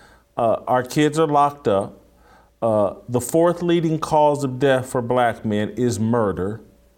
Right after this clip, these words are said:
The fourth leading cla-, cause of death for black men is murder. The, the, it, for,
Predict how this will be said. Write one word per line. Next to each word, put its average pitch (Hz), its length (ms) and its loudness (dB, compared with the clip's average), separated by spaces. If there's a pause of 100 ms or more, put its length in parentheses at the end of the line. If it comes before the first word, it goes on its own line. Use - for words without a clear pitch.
(140)
The 131 180 0
fourth 180 600 0
leading 160 460 0
cla-, 147 540 2
cause 147 380 0
of 110 160 -2
death 127 280 0
for 113 160 -2
black 117 400 -2
men 110 180 -2
is 101 240 -2
murder. 107 460 -2 (720)
The, 110 120 -10
the, - 260 -14 (100)
it, 147 300 -6 (180)
for, - 240 -10